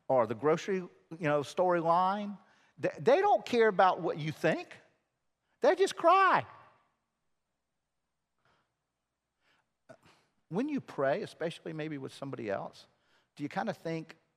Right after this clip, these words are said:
"Ah, I can't, I can't go there. That gets kinda funky"? If, if, if you're having those thoughts as you're praying, then you're, you quit praying somewhere back there. You're no longer talking to God. You're more worried about what people think about you.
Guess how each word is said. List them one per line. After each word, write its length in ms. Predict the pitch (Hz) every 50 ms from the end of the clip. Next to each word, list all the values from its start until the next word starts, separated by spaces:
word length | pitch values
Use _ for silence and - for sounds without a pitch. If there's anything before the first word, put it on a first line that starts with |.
| _ _ _ _ _ - - 156
"Ah, 400 | 156 160 165 165 170 175 170 170
I 60 | 160
can't, 340 | - - - 170 160 143 - _ _ _ _ _ _ -
I 20 | 123
can't 300 | - 170 156 - - 117
go 160 | 143 147 135
there. 400 | 117 113 110 110 104 107 104 - - _ _ _ _ _ _ _ _ _ _ _ 117
That 160 | 131 143 131
gets 160 | 151 135 -
kinda 280 | - - 139 123 98 104
funky"? 440 | - - 131 131 117 - 85 76 _ _ _ _ _ _ _ _ _ _ _ _ _ _ _ _ _ _ _ _ _ _ _ _ _ _ _ _ _ _ _ _ _ _ _ _ - 127 - _ - -
If, 240 | - 165 147 - - -
if, 180 | 165 151 - - - -
if 160 | 143 - 196
you're 140 | 233 240 208
having 320 | 220 214 196 185 170 156
those 180 | 151 160 156 -
thoughts 360 | - 180 165 160 139 - 156
as 120 | 139 120
you're 100 | 131 117
praying, 460 | - - - 135 135 147 165 170 175 170 - _ _ _ _ _ _ _ _ _ _ _ _ _ _ _ _ _ _ _ _ _ _ _ _
then 140 | - 147 147
you're, 220 | 160 202 233 - -
you 140 | - 160 -
quit 240 | - - 196 - -
praying 260 | 190 202 226 180 131
somewhere 260 | - - 123 110 104
back 220 | 98 104 90 -
there. 200 | - 104 90 85 - _ _ _ _ _ _ _ _ _ _ _ _ _ _
You're 100 | 156 185
no 80 | 196 185
longer 240 | 190 185 175 165 160
talking 320 | - 185 175 170 185 170
to 60 | 156
God. 240 | 151 185 180 170 151
You're 100 | 147 170
more 160 | 170 165 165
worried 220 | 165 170 165 165 156
about 180 | 165 143 -
what 140 | 170 156 -
people 200 | 175 170 156 160
think 200 | 151 202 202 165
about 240 | 143 123 107 107 -
you. 80 | 76